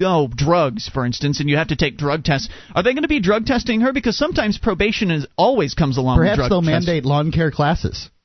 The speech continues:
Speaker 1: You know, it, it, it, it wouldn't surprise me at this part, uh,
Speaker 2: How
Speaker 1: point.
Speaker 2: to, uh, suck it up and be a good little citizen classes.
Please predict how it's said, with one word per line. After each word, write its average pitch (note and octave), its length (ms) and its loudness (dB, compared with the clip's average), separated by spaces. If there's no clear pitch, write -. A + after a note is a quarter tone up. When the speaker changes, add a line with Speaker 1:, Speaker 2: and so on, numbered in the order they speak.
Speaker 1:
You C3+ 120 2
know, C#3+ 180 2
it, C3 220 -2
it, C3 160 -4
it, - 420 -2
it F3 180 0
wouldn't C#4+ 300 2
surprise A3+ 540 0
me D3 140 -2
at - 80 -6
this D#3 180 0
part, - 360 -2
uh, B2+ 260 -2
Speaker 2:
How G3+ 260 2
Speaker 1:
point. A3+ 160 2
Speaker 2:
to, E3 160 2
uh, B2+ 80 2
suck - 340 0
it E3+ 60 2
up D#3+ 160 0
and C3 140 0
be C#3 100 2
a A2 80 0
good C#3 300 2
little D3 180 2
citizen C3 480 0
classes. G2 560 -2